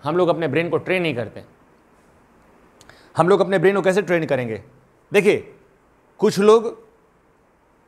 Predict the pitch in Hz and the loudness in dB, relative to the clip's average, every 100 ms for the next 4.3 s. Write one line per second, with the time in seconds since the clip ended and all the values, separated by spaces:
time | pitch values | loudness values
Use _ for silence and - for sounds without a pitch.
0 | _ - 170 180 160 156 160 190 190 185 | _ -4 0 2 2 2 2 0 -2 -2
1 | 185 175 175 180 175 180 175 175 170 170 | -2 -2 -2 -4 -4 -4 -2 -2 -2 -6
2 | 190 - _ _ 160 196 185 190 127 143 | -10 -14 _ _ -6 -2 0 0 0 0
3 | 165 151 147 175 156 143 127 123 107 104 | 0 0 -2 -2 -4 -4 -4 -4 -6 -8
4 | 104 98 | -12 -14